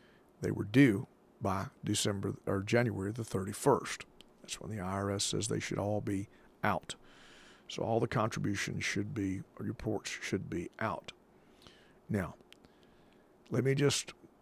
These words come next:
and I've said this a lot of times, but let me say it again. If you write a receipt for an amount, a cash, and you say, "Oh, it was for a check,"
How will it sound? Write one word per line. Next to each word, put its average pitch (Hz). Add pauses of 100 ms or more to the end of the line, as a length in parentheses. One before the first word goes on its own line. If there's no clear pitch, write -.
(360)
and 107
I've 113
said 120
this 123 (100)
a -
lot 117
of 139
times, 101
but -
let 104
me 117
say 107
it 110
again. 87 (1040)
If 117
you 139
write 151
a 156
receipt 123 (1300)
for 117 (840)
an 110
amount, 107 (1300)
a -
cash, - (720)
and 101
you 101
say, 117
"Oh, 120
it 117
was 104
for -
a -
check," -